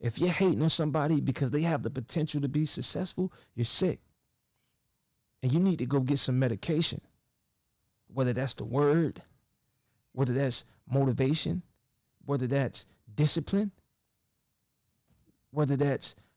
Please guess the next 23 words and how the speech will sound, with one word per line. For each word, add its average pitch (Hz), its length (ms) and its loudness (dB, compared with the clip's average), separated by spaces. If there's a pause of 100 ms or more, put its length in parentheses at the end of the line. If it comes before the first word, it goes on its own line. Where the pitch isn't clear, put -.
(260)
uh, - 220 -2
self-awareness, 156 1040 0 (220)
a 127 100 0
knowledge 139 420 2
of 127 80 0
self, - 420 0 (1400)
you 160 120 0
need 208 240 2
to 151 100 0
go 147 400 0 (400)
and, 139 140 2
and, 123 300 0
and 117 120 0
find 156 340 0
some 120 200 2
of 120 60 2
that. 160 240 -2 (1600)
But, - 240 -2 (420)
you 143 80 0
know, 120 220 0
that 165 200 2
hit 156 220 2
me. 117 240 0